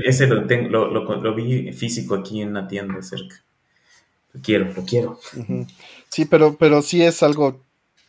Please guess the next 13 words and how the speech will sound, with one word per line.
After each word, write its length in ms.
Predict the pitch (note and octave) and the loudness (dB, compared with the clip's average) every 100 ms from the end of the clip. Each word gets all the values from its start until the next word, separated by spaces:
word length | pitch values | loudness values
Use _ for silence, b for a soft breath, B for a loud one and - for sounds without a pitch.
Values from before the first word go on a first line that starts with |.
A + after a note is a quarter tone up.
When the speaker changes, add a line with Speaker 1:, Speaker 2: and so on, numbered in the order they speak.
| _ | _
Speaker 2:
extraño 540 | D3+ - C#3 A#2 G#2+ G2 | -6 0 2 2 0 -6
de 80 | |
recomendar, 520 | G2 G2+ G2 G2 G2 F#2+ | -8 -12 -12 -12 -12 -14
¿no? 160 | B2 F3+ b b b b b _ _ | -14 -16 b b b b b _ _
is 180 | D3+ D#3+ | -2 2
nueve, 320 | D#3 C#3+ C#3 | 6 6 4
no, 180 | C3 C#3+ | 4 2
ya, 200 | C#3+ D3+ | 4 4
eso, 360 | D#3 E3 F#3+ E3 | 2 0 2 0
eso, 360 | D3 D#3 C#3+ C3 _ - | 0 -2 -4 -6 _ -6
amo 260 | C3+ C3 B2 | -2 0 -2
is 140 | A#2+ | -4
nueve, 260 | A#2+ G#2+ | -4 -4